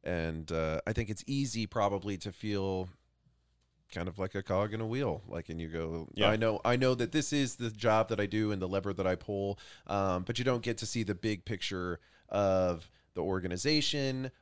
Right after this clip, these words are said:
Speaker 1: all of the departments, who does what, how all of these interact with each other, and, um,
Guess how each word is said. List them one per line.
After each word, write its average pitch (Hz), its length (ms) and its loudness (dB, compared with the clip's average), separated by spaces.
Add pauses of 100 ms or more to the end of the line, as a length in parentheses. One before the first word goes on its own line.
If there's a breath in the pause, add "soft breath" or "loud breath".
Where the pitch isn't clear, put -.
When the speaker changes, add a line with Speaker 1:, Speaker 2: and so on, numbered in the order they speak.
(140)
Speaker 1:
all 135 200 6
of 131 120 2
the 127 60 0
departments, 110 800 -2 (160)
who 165 200 -4
does 131 340 0
what, 110 380 2
how 123 300 2
all 117 280 4
of 113 100 -4
these 113 320 -2
interact 98 600 -2
with 104 180 -6
each 95 200 -4
other, 98 360 0
and, 95 680 -2
um, 90 680 -2